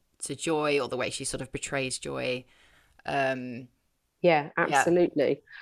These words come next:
Speaker 2: I just thought it was really interesting to see sort of class
Speaker 1: Yes.
Speaker 2: being brought into that and how that was actually, as it is in the world, played out very much there too.
Speaker 1: Mm-hmm.
Speaker 2: You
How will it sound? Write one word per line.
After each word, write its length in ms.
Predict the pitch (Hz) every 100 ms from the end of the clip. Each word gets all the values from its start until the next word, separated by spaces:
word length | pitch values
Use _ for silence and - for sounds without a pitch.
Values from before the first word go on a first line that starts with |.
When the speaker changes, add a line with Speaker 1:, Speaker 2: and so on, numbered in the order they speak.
| -
Speaker 2:
I 140 | 214
just 240 | 220 247 -
thought 240 | 214 - -
it 100 | 190
was 160 | 185 180
really 240 | 190 185
interesting 460 | 196 - 185 170 151
to 100 | 160
see 300 | - 160 151
sort 280 | - -
of 60 | -
class 720 | - 190 170 139 - - - _ _ _ -
Speaker 1:
Yes. 180 | 175 -
Speaker 2:
being 180 | 151 147
brought 260 | 165 160
into 260 | 156 151 -
that 280 | 151 147 - -
and 120 | 151
how 200 | 170 165
that 240 | 170 160 -
was 240 | 160 139 -
actually, 580 | 160 - - 160 156 147 - - _ _
as 200 | 156 151
it 100 | -
is 240 | 170 156 -
in 240 | 165 156
the 80 | 156
world, 520 | 170 156 139 156 160 -
played 300 | 175 165 165
out 280 | 151 151 -
very 280 | 165 160 156
much 320 | 160 170 -
there 320 | 160 156 151 - -
too. 440 | 254 277 160 131 -
Speaker 1:
Mm-hmm. 300 | 170 165
Speaker 2:
You 40 | 156